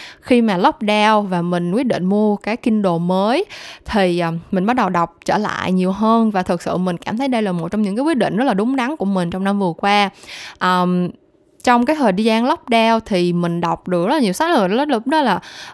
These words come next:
lockdown đâu đó một tháng. Thực ra là lockdown chính thức là mấy tuần mình cũng không nhớ, nhưng mà công ty mình thì cho work from home total là một tháng đó. Thì, ờ, mình đọc được, trong một tháng đó mình đọc được tới bốn cuốn sách lận.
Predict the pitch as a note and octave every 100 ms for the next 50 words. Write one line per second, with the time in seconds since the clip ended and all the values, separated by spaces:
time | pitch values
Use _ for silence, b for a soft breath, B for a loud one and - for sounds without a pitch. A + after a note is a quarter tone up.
0 | - - D#4 A#3 A3 A3 A3+ A3 A3 B3
1 | D4+ G#3 - - A3 A3+ C#4 F#4+ C4 G3
2 | A3+ G3 F3+ F#3 F#3 C4+ A#3+ A3+ B3 C#4+
3 | F4 - G#3 F#3 F3 F#3 C4 B3 F#3+ F3
4 | A3+ B3+ A#3 A3+ D#4+ C4+ A3+ A3+ A3 F#3+
5 | F#3 G3 G#3 D#4 B3 A3 A3 G#3 G#3 G#3+
6 | G#3 F3 E3 E3 - - G#3 A#3 E4 -
7 | B B B B - G#3+ F#3 F3 F3 F3
8 | - F#3+ F3+ F3 E3+ - F#3+ F3 E3 -
9 | - G#3+ G#3 G#3 G#3+ G3 E3+ A#3+ C#4+ C4
10 | F#3 F3 E3+ B3 A3 C4+ D#4 E4 - F4+
11 | C#4